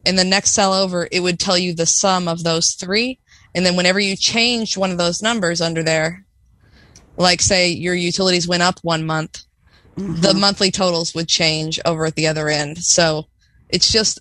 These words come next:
Speaker 1: it's an, you're, you're adding a formula to an Excel spreadsheet, and it's just like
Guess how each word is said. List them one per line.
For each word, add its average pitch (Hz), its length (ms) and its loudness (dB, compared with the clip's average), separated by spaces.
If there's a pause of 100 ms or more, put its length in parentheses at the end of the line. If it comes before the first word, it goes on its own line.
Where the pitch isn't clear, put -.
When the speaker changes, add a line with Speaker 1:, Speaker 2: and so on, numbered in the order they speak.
(140)
Speaker 1:
it's - 220 -2
an, 180 260 -4
you're, 170 460 0
you're 175 200 -4
adding 190 380 2
a 170 60 -2
formula 180 580 -2
to 180 140 2
an 170 80 0
Excel 165 400 0
spreadsheet, 180 720 -2
and 175 140 0
it's - 200 -2
just 190 300 2
like 170 400 0